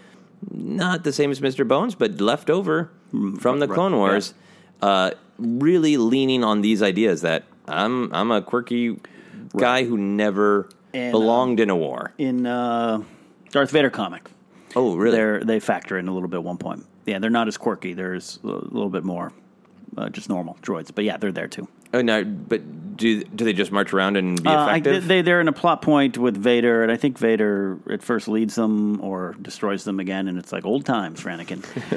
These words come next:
Speaker 1: <laughs>
Speaker 2: Um, yeah, but they show up again. Yeah.
Speaker 1: Okay, so you kinda talked a little bit about your memories of them,
Speaker 2: Mm-hmm.
Speaker 1: your reactions to
Speaker 2: Yeah.
Speaker 1: them, uh, uh,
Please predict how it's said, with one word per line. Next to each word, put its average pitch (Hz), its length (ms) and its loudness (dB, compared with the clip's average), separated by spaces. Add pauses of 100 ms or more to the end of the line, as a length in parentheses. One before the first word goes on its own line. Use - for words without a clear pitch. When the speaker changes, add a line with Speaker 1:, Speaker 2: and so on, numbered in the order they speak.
(140)
Speaker 1:
<laughs> - 80 -
Speaker 2:
Um, 92 420 0
yeah, 117 160 2
but - 100 -2
they 165 80 2
show 127 200 4
up 104 80 -4
again. - 220 -8 (200)
Yeah. - 140 -2
Speaker 1:
Okay, - 240 -2 (260)
so 143 180 4
you 143 160 0
kinda 180 360 0
talked 156 180 2
a 151 40 2
little 131 100 4
bit 123 120 4
about 117 180 4
your 117 100 2
memories 95 400 2
of 87 120 4
them, 92 100 2
Speaker 2:
Mm-hmm. 92 60 2
Speaker 1:
your 85 120 2
reactions 87 600 0
to 98 100 2
Speaker 2:
Yeah. 85 220 2
Speaker 1:
them, 85 360 -2
uh, 92 60 -6
uh, 80 800 0